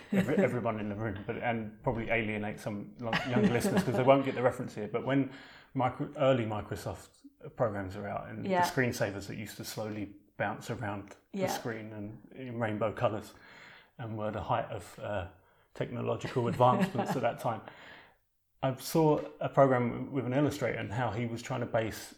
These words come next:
Speaker 1: one of these screensavers on a murmuration of starlings.
Speaker 2: Oh,
Speaker 1: And they were
Speaker 2: okay.
Speaker 1: looking into the, the physics and the mathematics of
Speaker 2: Yeah.
Speaker 1: how this,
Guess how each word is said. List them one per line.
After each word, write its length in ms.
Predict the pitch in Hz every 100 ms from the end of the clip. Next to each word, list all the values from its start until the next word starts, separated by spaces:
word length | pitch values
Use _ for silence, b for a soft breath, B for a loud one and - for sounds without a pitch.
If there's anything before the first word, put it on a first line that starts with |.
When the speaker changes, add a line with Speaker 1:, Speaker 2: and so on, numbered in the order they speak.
| -
Speaker 1:
one 180 | 156 127
of 100 | 120
these 180 | 123 113
screensavers 560 | - 120 113 117 104 107
on 120 | 107
a 40 |
murmuration 680 | 110 127 110 110 101 - -
of 100 | -
starlings. 380 | - 117 - -
Speaker 2:
Oh, 220 | 285 339
Speaker 1:
And 140 | 120 117
they 80 | 117
were 60 | 123
Speaker 2:
okay. 80 |
Speaker 1:
looking 260 | 143 143 135
into 280 | 117 107 117
the, 80 | 104 - _ -
the 80 |
physics 360 | - 117 110 -
and 80 | 113
the 60 | 113
mathematics 600 | 104 - 120 - - -
of 80 | 208
Speaker 2:
Yeah. 240 | 202 190
Speaker 1:
how 60 | -
this, 280 | 98 -